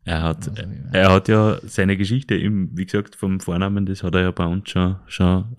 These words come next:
Speaker 1: zum Besten gegeben.
Speaker 2: Aha.
Speaker 1: Ähm, und, und wie das damals hin und her gegangen ist. Es ist ja ein Hin und Hergehen
Speaker 2: Es ist ein Hin und
Speaker 1: quasi.
Speaker 2: Her,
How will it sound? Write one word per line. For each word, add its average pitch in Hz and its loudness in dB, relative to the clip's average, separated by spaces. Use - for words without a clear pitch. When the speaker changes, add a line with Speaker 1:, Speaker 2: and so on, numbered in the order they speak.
Speaker 1:
zum 90 2
Besten 95 0
gegeben. 101 0
Speaker 2:
Aha. 113 0
Speaker 1:
Ähm, 90 2
und, 87 -6
und 85 -8
wie 85 -4
das 87 -6
damals 87 0
hin 90 0
und 87 -2
her 80 0
gegangen 87 0
ist. 95 -4
Es 87 0
ist 107 6
ja 101 6
ein 80 2
Hin 92 4
und 87 4
Hergehen 87 4
Speaker 2:
Es 107 4
ist 113 2
ein 107 4
Hin 107 4
und 104 4
Speaker 1:
quasi. 101 4
Speaker 2:
Her, 98 0